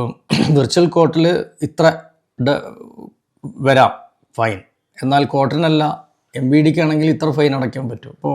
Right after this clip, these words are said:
ഒരു ഉദാഹരണം പറയുകയാണെങ്കിൽ അയ്യായിരം രൂപയെ ഫൈൻ അടയ്ക്കാൻ പറ്റും ഈ എം വി ഡിക്ക്. പക്ഷേ ഇത് വെർച്വൽ കോർട്ടിൽ എത്തുമ്പോൾ അതിൻ്റെ മാക്സിമം ഫൈനായ പതിനായിരം നിയമത്തിൽ പറഞ്ഞ അത് വരും. അപ്പോൾ ആയതുകൊണ്ട് റെഡ് ലൈറ്റ് ജമ്പിങ്ങിനൊക്കെയാണ് അങ്ങനെ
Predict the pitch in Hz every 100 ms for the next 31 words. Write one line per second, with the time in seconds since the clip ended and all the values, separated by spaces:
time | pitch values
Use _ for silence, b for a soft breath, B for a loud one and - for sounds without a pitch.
0 | 135 - 151 143 143 139 135 139 139 151
1 | b b - 139 147 151 151 147 143 147
2 | 120 135 139 135 139 131 101 - - _
3 | _ _ _ _ _ _ _ _ 135 127
4 | - - 143 139 139 123 107 - _ _
5 | - 135 143 156 127 - 196 190 180 175
6 | 147 156 156 156 151 120 127 151 147 143
7 | - - 175 170 156 147 147 143 139 135
8 | 139 139 135 135 135 135 _ 127 127 123
9 | 143 123 127 120 123 - _ _ _ _
10 | _ 113 120 143 - _ _ _ 120 117
11 | 113 - _ _ _ _ _ _ _ -
12 | 107 95 110 147 156 139 131 127 139 143
13 | 151 127 139 135 143 147 143 139 135 131
14 | 127